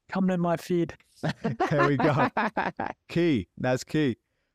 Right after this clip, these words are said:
Speaker 2: But anyway, they're really interesting. Um, Jack, are you gonna keep using Threads for a while, or what? How are you feeling
Speaker 3: I'm
Speaker 2: about it?
Speaker 3: already off it, boys. I'm already
Speaker 1: You
Speaker 3: stopped.
Speaker 1: turned?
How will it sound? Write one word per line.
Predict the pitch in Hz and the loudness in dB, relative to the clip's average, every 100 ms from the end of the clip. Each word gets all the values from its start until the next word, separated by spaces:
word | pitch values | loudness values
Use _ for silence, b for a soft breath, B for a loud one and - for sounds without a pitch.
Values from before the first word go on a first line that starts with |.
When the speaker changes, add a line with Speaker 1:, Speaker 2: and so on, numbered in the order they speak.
| - | -4
Speaker 2:
But | 147 | 0
anyway, | 190 165 | 2 2
they're | 147 | 2
really | 170 202 170 | 0 0 2
interesting. | 180 - 143 - 131 123 | 0 0 -2 -2 -2 -2
Um, | 131 135 135 | -2 -2 -4
Jack, | 117 190 165 | -2 -2 0
are | |
you | 156 170 | -2 0
gonna | 180 170 | 0 -2
keep | 202 175 | -2 -2
using | 170 180 160 170 156 | 0 0 0 -2 -2
Threads | - 165 170 | 0 0 0
for | - 175 | -2 -2
a | |
while, | 175 190 185 | 0 0 2
or | 147 | 0
what? | 127 139 123 | 0 -2 0
How | 139 | 0
are | |
you | 143 131 | 0 0
feeling | 147 135 | 0 0
Speaker 3:
I'm | 107 | 2
Speaker 2:
about | 117 | 4
it? | |
Speaker 3:
already | 120 117 110 | 4 4 2
off | 117 113 | 2 0
it, | 110 90 - - | -2 -4 -6 0
boys. | 95 85 - - | 2 2 -2 -4
I'm | 95 | 0
already | 101 104 98 | 2 2 2
Speaker 1:
You | |
Speaker 3:
stopped. | 226 - 269 311 | 2 2 2 4
Speaker 1:
turned? | 294 | 0